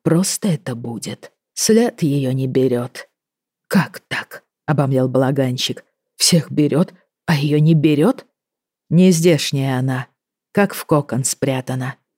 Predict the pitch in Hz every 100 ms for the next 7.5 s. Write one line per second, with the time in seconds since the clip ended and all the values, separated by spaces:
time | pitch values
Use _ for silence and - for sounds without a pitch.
0 | _ - 233 240 147 127 131 139 139 135
1 | 131 135 135 - - 202 185 _ - 143
2 | 131 - 120 160 - _ _ 151 127 -
3 | 98 120 156 131 - _ _ _ _ 180
4 | 214 233 285 151 151 190 _ - 147 135
5 | 131 120 - 131 131 120 - 127 - _
6 | _ _ _ _ _ _ - 151 - 151
7 | 143 127 131 143